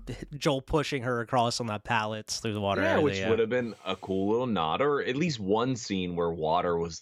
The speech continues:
Speaker 2: the threat to Ellie, where he had to carry her or something.
Speaker 1: He should have had to build
Speaker 2: Never
Speaker 1: a
Speaker 2: brought up.
Speaker 1: weapon at some point, too. Like,
Speaker 2: Yeah.
Speaker 1: a makeshift, like, bat with, like, nails or, like,
Speaker 2: Yeah,
Speaker 1: some,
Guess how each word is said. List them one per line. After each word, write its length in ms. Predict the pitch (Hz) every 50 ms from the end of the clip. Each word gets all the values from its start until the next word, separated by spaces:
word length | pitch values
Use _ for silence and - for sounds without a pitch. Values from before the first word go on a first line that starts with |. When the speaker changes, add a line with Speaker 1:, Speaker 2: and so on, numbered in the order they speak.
| - -
Speaker 2:
the 120 | - -
threat 460 | - - - - 80 85 87 - - -
to 200 | - - - -
Ellie, 340 | 78 85 85 78 73 73 76
where 160 | 80 82 85
he 80 | 85 90
had 100 | 87 80
to 60 | - -
carry 480 | - - - 85 87 87 85 76 73
her 260 | 76 76 71 67 69 73
or 40 | 73
something. 540 | - - 76 73 76 - - 73 69 69 71
Speaker 1:
He 80 | - 147
should 180 | - - 226 214
have 60 | 175
had 140 | 202 202 -
to 60 | 113
build 200 | 117 123 180 180
Speaker 2:
Never 100 | 208 165
Speaker 1:
a 40 | 143
Speaker 2:
brought 140 | 135 143 151
up. 40 | 147 175
Speaker 1:
weapon 100 | 151 131
at 100 | 117 101
some 220 | - 120 113 101
point, 320 | 92 - 107 92 87 87 -
too. 360 | - 135 127 101 87 82 80 _ _ _ _
Like, 280 | 127 135 131 127 117 -
Speaker 2:
Yeah. 260 | - 165 208 202 107 -
Speaker 1:
a 60 | 156 151
makeshift, 560 | 151 170 165 - - - 175 160 - - -
like, 220 | 165 143 139 139 -
bat 300 | - 123 156 139 120 135 -
with, 240 | 170 156 143 127 - _
like, 220 | 147 143 127 117 139
nails 440 | 139 135 135 135 131 135 135 120
or, 80 | 131 127 113
like, 220 | - 139 135 - - - - - -
Speaker 2:
Yeah, 120 | 226 220
Speaker 1:
some, 180 | 208 190 196